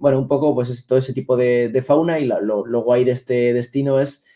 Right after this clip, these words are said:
el, el hacer la fauna ambientada en un, en esos paisajes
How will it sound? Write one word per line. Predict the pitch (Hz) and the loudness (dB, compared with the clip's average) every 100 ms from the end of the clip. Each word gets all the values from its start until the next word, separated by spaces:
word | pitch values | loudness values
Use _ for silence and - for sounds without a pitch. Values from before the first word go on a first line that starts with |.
| _ | _
el, | 131 123 113 107 98 | 0 0 0 -2 -4
el | 120 | -4
hacer | 110 - 120 | -6 -6 -4
la | 117 | -4
fauna | 123 127 127 | -4 -4 -2
ambientada | 127 117 110 110 117 120 | -2 -4 -4 -2 0 0
en | 117 | -2
un, | 107 98 | -6 -6
en | 67 92 | -8 -10
esos | 113 117 - | -12 -14 -8
paisajes | 117 113 110 - 117 117 117 - | -8 -4 -6 -4 -2 -2 -4 -14